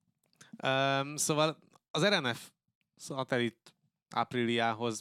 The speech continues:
pedig, ö, hát lehet, hogy tényleg jobban járt volna akkor is Rins, hogyha azt a csapatot választja. Így viszont Oliveira járt nagyon-nagyon jól, mert anyagilag is jól jár, kap egy nagyon jó motort,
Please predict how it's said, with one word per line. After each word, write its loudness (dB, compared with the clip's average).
pedig, 0
ö, 2
hát -2
lehet, 0
hogy -6
tényleg 0
jobban 0
járt -2
volna -2
akkor -4
is -4
Rins, -4
hogyha -4
azt -2
a -4
csapatot -4
választja. 2
Így 0
viszont 2
Oliveira 2
járt 0
nagyon-nagyon -2
jól, 0
mert -2
anyagilag 0
is -2
jól 2
jár, 2
kap -2
egy 2
nagyon -2
jó -2
motort, -4